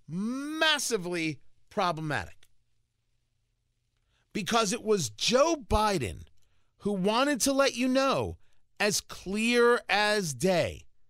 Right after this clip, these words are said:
that you can't just have a society that, that exists, you know, by, by the, these kinds of executive orders.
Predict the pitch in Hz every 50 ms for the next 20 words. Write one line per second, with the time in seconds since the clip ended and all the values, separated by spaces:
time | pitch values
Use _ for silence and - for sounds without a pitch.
0 | _ _ _ _ _ _ _ _ _ _ _ _ _ _ _ _ _ _ _ _
1 | - 196 190 180 240 247 240 - - 208 208 277 349 392 415 - - - - -
2 | - - - 214 185 160 143 135 127 104 - - - - - 131 104 - - 160
3 | 147 - - - 160 160 156 151 139 135 - - 120 104 - - - 147 120 110
4 | 104 95 90 85 92 120 180 - _ _ _ _ _ _ _ _ _ _ _ _
5 | _ _ _ _ _ _ _ _ _ _ _ _ _ _ _ _ _ - 139 185
6 | 175 - - 170 185 185 175 170 156 139 120 104 98 143 175 185 214 - - -
7 | - - - - - - - - _ _ _ _ _ _ _ _ _ _ _ _
8 | _ _ _ _ _ _ _ _ - 160 196 214 208 196 160 180 185 170 165 160
9 | 156 147 160 139 120 170 160 156 147 147 160 160 156 156 160 175 156 - - 180
10 | 175 170 156 131 160 156 151 135 104 - - 180 156 - - 170 151 139 135 127
11 | 127 131 147 190 269 277 - - - -